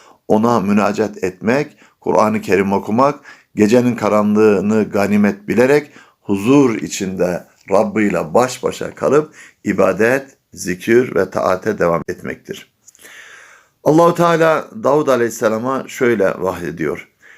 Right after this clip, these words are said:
"Beni sevdiğini iddia eden gece yatar uyursa yalan söylemiş olur. Herkes sevgilisini tenhada arayıp bulmak istemez mi?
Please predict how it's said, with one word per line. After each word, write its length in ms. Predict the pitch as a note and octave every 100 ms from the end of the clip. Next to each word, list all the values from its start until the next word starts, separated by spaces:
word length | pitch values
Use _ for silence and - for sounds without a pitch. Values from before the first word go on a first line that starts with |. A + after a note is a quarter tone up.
| - -
"Beni 280 | - D3+ F#3+
sevdiğini 640 | G3 D3+ C3+ A#2+ C#3 C3+
iddia 420 | G#2 B2+ A#2 B2+ G2+
eden 440 | G#2+ B2 A2+ - _ -
gece 280 | G#2+ A2+
yatar 400 | A#2 A2 G#2+ A#2+
uyursa 680 | G#2 G2 A#2 C3 - D#3 D#3+ _ - - -
yalan 300 | G2+ C3 C3+
söylemiş 540 | - F#2+ F#2 F#2 F2
olur. 300 | - F2 - _ - - _
Herkes 560 | - D#3 F#3 F#3 D#3 B2+
sevgilisini 1040 | - C#3 C3 B2 C3 C3+ B2+ C#3 C#3+ C3+ -
tenhada 600 | B2 B2+ A2+ B2 B2+ F2
arayıp 440 | A#2+ A#2+ A#2+ -
bulmak 400 | A#2+ B2 B2 A#2
istemez 600 | A2+ - B2+ C3+ E3+ E3+
mi? 240 | F3+ A2+